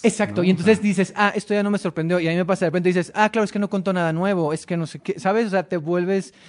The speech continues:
Speaker 1: demasiado juez, aunque no lo externes, pero te vuelves juez.
Speaker 2: Yo, y que, mira, y así ya para acabar, este,
Speaker 1: Va,
Speaker 2: Diana,
Speaker 1: va.
Speaker 2: Diana, cuando, o sea, la admiraba mucho como actriz,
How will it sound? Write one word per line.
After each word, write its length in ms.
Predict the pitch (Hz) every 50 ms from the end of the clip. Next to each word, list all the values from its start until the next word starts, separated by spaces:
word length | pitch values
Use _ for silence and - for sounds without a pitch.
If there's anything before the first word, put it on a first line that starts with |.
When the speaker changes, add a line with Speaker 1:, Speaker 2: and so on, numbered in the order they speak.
| - -
Speaker 1:
demasiado 600 | - 151 170 180 170 160 156 - 185 190 190 185
juez, 520 | - - - 180 185 196 180 135 - - -
aunque 240 | - 196 190 165 208
no 120 | 208 226
lo 140 | 254 285 311 285
externes, 720 | - - - - 233 214 202 208 240 330 - - - _ _ _ _ _ _ _ _
pero 200 | - 175 170 165
te 100 | - 160
vuelves 360 | 147 190 214 175 143 135 -
juez. 160 | - - 123 117
Speaker 2:
Yo, 380 | 113 120 120 123 139 151 165
y 120 | 156 131 107
que, 200 | - 131 120 117
mira, 420 | 107 110 110 104 98 95 90 87 92 95
y 180 | 95 92 92 90
así 220 | 82 - - 110
ya 120 | 104 110
para 120 | 110 120 101
acabar, 180 | 90 87 82 - - _ - _ _ -
este, 420 | 123 107 - - - 104 101 101
Speaker 1:
Va, 60 | 101
Speaker 2:
Diana, 320 | - 113 113 117 117 127 127 135
Speaker 1:
va. 40 |
Speaker 2:
Diana, 560 | 127 110 123 120 120 120 123 131 135 147 147 147
cuando, 680 | - 110 104 104 98 98 101 101 101 98 98 95 98 90
o 60 | 98
sea, 120 | - 110
la 120 | 98 101 98
admiraba 400 | 92 110 104 95 101 101 110 110
mucho 240 | 104 104 - - 107
como 220 | - 101 92 85
actriz, 500 | 85 - - 87 85 98 135 147 - -